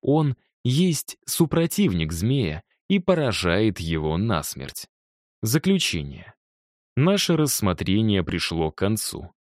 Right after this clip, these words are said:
Нелегко сделать общее заключение. Змей — очень сложное и многообразное явление. Всякие попытки дать ему единое объяснение заранее обречены на неудачу.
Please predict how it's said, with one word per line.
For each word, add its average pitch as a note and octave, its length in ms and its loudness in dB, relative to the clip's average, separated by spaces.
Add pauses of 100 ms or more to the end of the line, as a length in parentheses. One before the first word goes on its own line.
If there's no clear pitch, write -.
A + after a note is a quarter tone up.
(300)
Нелегко E3 480 2
сделать F2+ 500 0
общее F2 320 0
заключение. D#2+ 800 -4 (360)
Змей — D#3 360 4
очень C#3+ 280 2
сложное G#2 580 2
и G#2 40 4
многообразное G#2 920 2
явление. D2+ 760 -4 (380)
Всякие F#3 420 2
попытки A#2 540 0
дать F#2 300 0
ему F#2 200 2
единое F2+ 560 0
объяснение G#2+ 760 0
заранее A2 540 2
обречены D#2 460 -4
на D#2 60 -2
неудачу. E2+ 680 -2